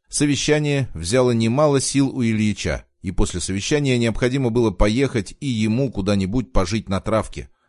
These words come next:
туда, где не было эмигрантской склоки и сутолоки, зафиксировала супруга.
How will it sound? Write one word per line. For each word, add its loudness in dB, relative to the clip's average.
туда, 2
где -2
не 0
было 2
эмигрантской -2
склоки -2
и -4
сутолоки, -4
зафиксировала -4
супруга. -6